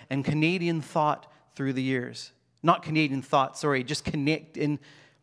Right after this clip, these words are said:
the attitudes and systems of racism in America and Canada through the years.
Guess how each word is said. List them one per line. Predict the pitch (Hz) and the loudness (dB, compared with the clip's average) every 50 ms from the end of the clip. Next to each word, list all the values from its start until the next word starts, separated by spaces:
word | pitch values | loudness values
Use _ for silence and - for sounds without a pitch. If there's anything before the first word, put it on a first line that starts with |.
| _ _ _ _ _ _ _ _ _ _ _ _ _ _ _ _ _ _ - - | _ _ _ _ _ _ _ _ _ _ _ _ _ _ _ _ _ _ -14 -8
the | 135 - - | -6 -2 0
attitudes | 170 180 196 202 214 208 208 208 202 190 151 | 2 2 4 2 2 0 0 0 0 0 0
and | 165 151 135 | -2 -2 -2
systems | - - 190 - - - 170 160 143 | -2 -2 -2 -2 -4 -4 -4 -2 -2
of | 147 135 | 0 0
racism | 156 165 165 - - 170 156 165 170 151 | 0 0 0 -2 -4 -4 -4 -4 -2 -2
in | 147 | 0
America | 147 147 147 143 151 151 151 - 165 147 - | 0 0 2 2 2 0 0 0 -2 -2 -2
and | 147 135 | -4 -4
Canada | - - - 165 165 170 165 147 139 135 131 | -4 -2 -2 0 0 0 0 0 0 0 -2
through | 123 - - - 156 160 165 165 | -2 -6 -8 -6 -4 -2 -2 -2
the | 143 151 | -4 -6
years. | 139 131 135 135 131 120 - 127 - - - | -8 -6 -4 -4 -4 -4 -6 -10 -16 -18 -20